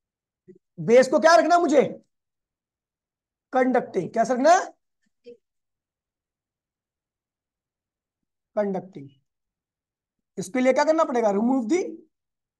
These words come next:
pad। Pad को हमें क्या रखना भैया? remove कर देना। कोई दिक्कत तो नहीं है? work,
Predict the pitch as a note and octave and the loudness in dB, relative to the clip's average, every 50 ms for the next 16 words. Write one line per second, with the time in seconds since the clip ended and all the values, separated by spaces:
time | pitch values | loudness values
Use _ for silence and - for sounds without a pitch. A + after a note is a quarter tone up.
0 | _ _ _ _ _ - A#3+ A3 G3 F3 C#3+ - - _ _ _ _ _ _ _ | _ _ _ _ _ 0 2 2 2 2 0 -6 -16 _ _ _ _ _ _ _
1 | _ _ _ _ _ _ G3+ G#3 A3+ A#3 A#3+ B3+ B3 C4+ C4 D4+ D#4+ E4+ F4+ F4+ | _ _ _ _ _ _ -4 -4 -4 -2 -2 -2 -2 -2 -2 -4 -4 -4 -4 -4
2 | D#4+ C4+ A#3 G3+ E3+ E3 F#3+ A3 G#3+ G#3 F#3+ - F#3+ D#3+ D3+ D3+ - - _ _ | -4 -2 -4 -4 -6 -8 -10 -10 -8 -10 -10 -10 -14 -16 -18 -20 -20 -20 _ _
3 | _ _ _ _ _ _ _ _ A3 A3+ A#3 - C#4 - D4+ C#4+ D4 D#4 D#4+ D4+ | _ _ _ _ _ _ _ _ -6 -6 -2 -2 -2 -2 0 -2 -2 -2 -4 -6
4 | - - - _ _ _ _ _ _ _ _ _ _ _ _ _ _ _ _ _ | -8 -16 -20 _ _ _ _ _ _ _ _ _ _ _ _ _ _ _ _ _
5 | _ _ _ _ _ _ _ _ _ _ _ _ _ _ - F3+ F#3+ G#3+ G3+ - | _ _ _ _ _ _ _ _ _ _ _ _ _ _ -10 -2 0 0 0 -2
6 | - | -6